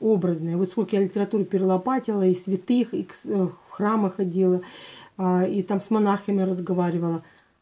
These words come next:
Образ, выдают образ. И поэтому вот многие вот предсказания, которые там, а, от наших святых идут,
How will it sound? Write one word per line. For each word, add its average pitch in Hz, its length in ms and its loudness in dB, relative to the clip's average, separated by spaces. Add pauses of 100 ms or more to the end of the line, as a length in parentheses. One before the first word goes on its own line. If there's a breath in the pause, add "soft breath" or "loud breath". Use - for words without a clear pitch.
(240)
Образ, 190 680 2 (260)
выдают 196 680 4
образ. 175 480 2
И 202 60 0
поэтому 226 500 0
вот 208 160 -2 (420 loud breath)
многие 208 300 4
вот 196 160 2
предсказания, 233 680 0
которые 196 320 -2
там, 185 260 2 (340 loud breath)
а, 190 340 0
от 185 120 -8
наших 190 260 0
святых 202 500 -2
идут, 170 260 -4